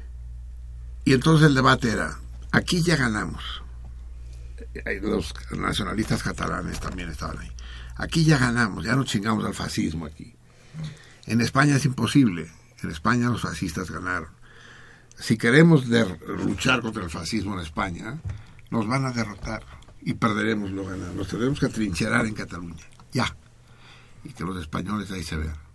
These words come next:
Y otros que decían, "No, hay que, eh, combatir en España, hay que derrotar al fascismo en España".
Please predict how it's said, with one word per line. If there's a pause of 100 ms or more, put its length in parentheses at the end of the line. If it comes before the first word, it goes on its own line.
(760)
Y
otros
que
decían, (180)
"No, (960)
hay
que, (1300)
eh,
combatir
en
España,
hay
que
derrotar
al
fascismo
en
España".